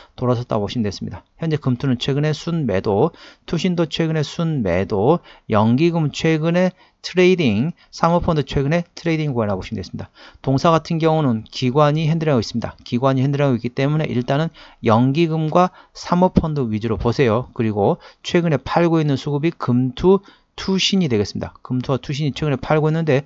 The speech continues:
순매도에서 트레이딩 또는 순매수로 전환되는지 예의주시하시기 바랍니다. 동사는 기관이 핸들하고 있습니다.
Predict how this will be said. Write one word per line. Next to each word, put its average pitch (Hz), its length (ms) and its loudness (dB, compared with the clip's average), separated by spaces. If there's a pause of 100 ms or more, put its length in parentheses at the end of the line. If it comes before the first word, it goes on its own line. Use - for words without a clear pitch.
(320)
순매도에서 131 1080 2
트레이딩 143 400 -2
또는 120 240 0
순매수로 147 720 2 (300)
전환되는지 120 1080 0
예의주시하시기 110 640 -2
바랍니다. 117 520 0 (220)
동사는 123 600 0 (280)
기관이 131 640 0
핸들하고 147 340 -2
있습니다. - 400 -12